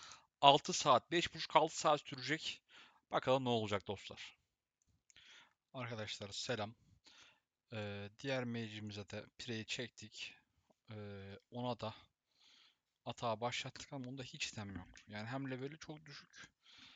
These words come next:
Şu an deneme yapıyoruz. Altmış sekiz level ama yani slot full dönüyoruz. Hani bir match olm-, hani bir tane fark etti ama match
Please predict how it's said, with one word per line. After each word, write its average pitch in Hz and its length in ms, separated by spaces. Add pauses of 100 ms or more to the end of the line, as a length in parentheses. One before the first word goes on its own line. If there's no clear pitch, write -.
(320)
Şu - 220
an 127 160
deneme 131 280
yapıyoruz. 135 600 (560)
Altmış 123 340
sekiz 135 420
level 131 180
ama 151 340
yani 117 240
slot - 380
full 147 240
dönüyoruz. 127 380
Hani 101 240
bir 113 200 (100)
match 113 280
olm-, 113 240
hani 113 220
bir 113 60
tane 117 320 (920)
fark 117 420
etti - 260
ama 139 180
match 131 280